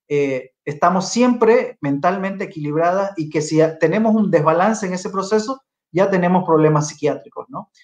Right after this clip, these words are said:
Ah, se desconoce, por ejemplo, el, el campo de la comunidad, donde la comunidad tiene que desarrollar estrategias de prevención comunitaria sobre salud mental y que es ahí donde se debería trabajar, por ejemplo, ahora en el covid.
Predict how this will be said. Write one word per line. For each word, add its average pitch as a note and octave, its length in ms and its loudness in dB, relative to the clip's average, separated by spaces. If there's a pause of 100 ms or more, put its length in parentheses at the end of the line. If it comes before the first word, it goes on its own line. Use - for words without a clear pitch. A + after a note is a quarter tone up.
(280)
Ah, C#3+ 300 4
se D#3 180 2
desconoce, E3+ 560 2
por D#3+ 180 0
ejemplo, F3+ 540 -2
el, D3 320 -2
el C3+ 160 -10
campo D#3+ 520 -2
de C#3 140 0
la C3 180 0
comunidad, C#3+ 760 2
donde C3 220 -4
la C3+ 140 -4
comunidad D3 540 -4 (300)
tiene A3+ 260 4
que F3 100 2
desarrollar D3 520 2
estrategias D3 480 -2
de C3+ 80 -6
prevención C3 420 -4
comunitaria C3 560 -6
sobre D#3+ 320 -2
salud B2+ 240 -6
mental C3 420 -2 (280)
y D3+ 100 -6
que A3 120 4
es A3 60 6
ahí A3+ 160 6
donde A3+ 220 6
se G3 160 0
debería E3+ 440 4
trabajar, D#3 540 2
por - 140 -4
ejemplo, G#3+ 420 -2
ahora D3+ 380 4
en C3+ 120 -2
el B2+ 100 -8
covid. A3+ 360 4